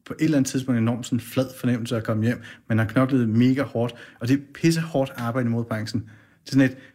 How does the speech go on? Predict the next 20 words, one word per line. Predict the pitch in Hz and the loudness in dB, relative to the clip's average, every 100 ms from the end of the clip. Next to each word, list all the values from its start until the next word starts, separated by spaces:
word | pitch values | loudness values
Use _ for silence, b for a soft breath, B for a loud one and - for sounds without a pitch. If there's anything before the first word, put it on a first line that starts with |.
| _ | _
vi, | 123 123 127 | -2 -2 -2
vi | 135 | -4
arbejdede | 120 123 139 123 117 | -2 0 2 2 -2
tolv, | - 139 113 | -2 -4 -4
fjorten | - 123 131 | -2 0 0
timer | - 135 | 2 2
om | 123 | 2
dagen. | 117 117 | -2 -2
Jeg | 120 | 0
havde | 127 127 | 0 0
på | 127 | -2
det | 117 120 | -2 -2
tidspunkt, | 139 135 123 117 - - | -4 0 0 0 -2 -6
eller | 123 110 110 | 0 0 2
da | 117 | 0
jeg | 123 | 0
stopper, | - 120 123 135 - B B B - | 0 0 0 -2 -6 B B B -2
der | |
havde | 131 135 127 | 2 2 2
jeg | 117 | 0